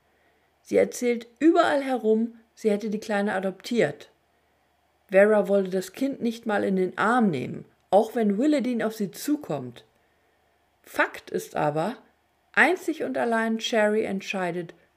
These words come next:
wann Vera ihr Kind anfassen darf. Wenn sie sie ungefragt berührt, bekommt sie Schläge von Zachary. Zu dem Zeitpunkt ist die Beziehung der beiden auch bereits komplett hinüber.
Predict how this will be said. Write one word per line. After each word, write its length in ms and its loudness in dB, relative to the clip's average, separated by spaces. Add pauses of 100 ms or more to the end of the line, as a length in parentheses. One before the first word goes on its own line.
wann 400 0
Vera 340 4
ihr 160 -2
Kind 380 -4
anfassen 560 0
darf. 440 -10 (800)
Wenn 200 2
sie 100 2
sie 220 0
ungefragt 800 0
berührt, 580 -2
bekommt 400 -4
sie 100 -4
Schläge 380 -2
von 220 -4
Zachary. 640 -4 (760)
Zu 120 -10
dem 220 4
Zeitpunkt 540 -4
ist 160 -8
die 60 -4
Beziehung 560 -2
der 100 -2
beiden 320 -2
auch 140 -4
bereits 480 -8
komplett 540 -4
hinüber. 560 -6